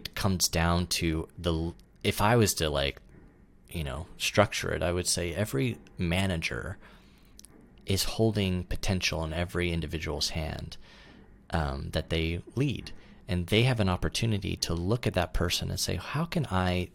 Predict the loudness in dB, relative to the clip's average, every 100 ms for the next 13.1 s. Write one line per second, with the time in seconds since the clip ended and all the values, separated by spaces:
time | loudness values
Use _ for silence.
0 | -8 -8 0 2 4 2 2 2 0 -2
1 | -4 -2 0 0 -2 -4 -4 0 0 -2
2 | -6 -8 -12 -14 -12 -10 -12 -16 -10 -10
3 | -10 -18 -20 -20 -20 0 2 2 0 -8
4 | -18 -14 2 2 4 2 4 4 4 -2
5 | -20 -20 -4 2 2 0 -6 -4 0 2
6 | 2 0 -2 -12 -18 -20 -20 -20 -20 -20
7 | -20 -2 2 4 4 4 4 2 0 0
8 | -2 -4 -8 -14 -20 -20 -20 -20 -20 -20
9 | -20 -20 -20 -20 -20 -2 4 8 8 8
10 | 6 6 4 2 0 4 6 6 2 0
11 | -6 -20 -8 -2 2 2 2 0 0 2
12 | 2 2 0 0 0 2 4 2 0 -14